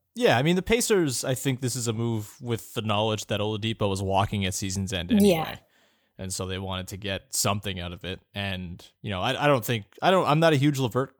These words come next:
Speaker 1: fan myself. I think he's fine. I think he's, you know, destined to be the best player on, like, a thirty-one win team, which is a totally noble career to have
Speaker 2: Which
Speaker 1: if you
Speaker 2: is,
Speaker 1: wanna do
Speaker 2: like,
Speaker 1: that, or you
Speaker 2: the
Speaker 1: can be a very good
Speaker 2: Pacers.
Speaker 1: bit part, but
Speaker 2: Yeah. <laughs>
Speaker 1: Yeah, yeah. <laughs> Um,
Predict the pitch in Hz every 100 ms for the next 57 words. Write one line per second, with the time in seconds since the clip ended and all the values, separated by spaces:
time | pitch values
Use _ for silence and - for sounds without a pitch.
0 | _ - 123 143 143 110 127 147 110 127
1 | 113 - 95 104 107 101 101 98 - -
2 | 156 90 104 _ _ _ - - 139 -
3 | 135 127 123 120 117 117 110 - _ _
4 | _ _ - 107 117 - - 117 117 117
5 | 113 107 107 - 123 107 110 104 107 104
6 | 101 104 123 151 226 - 151 131 160 147
7 | 117 104 101 104 101 - - 104 95 107
8 | 101 113 123 180 - 330 294 262 220 214
9 | 160 131 117 107 220 208 202 190 175 180
10 | 240 - - 127 196 285 220 156 175 -
11 | - 254 254 - - 320 147 113 160 -
12 | - - - 175 - 165 - 269 294 262
13 | 185 131 131 123 120 113 110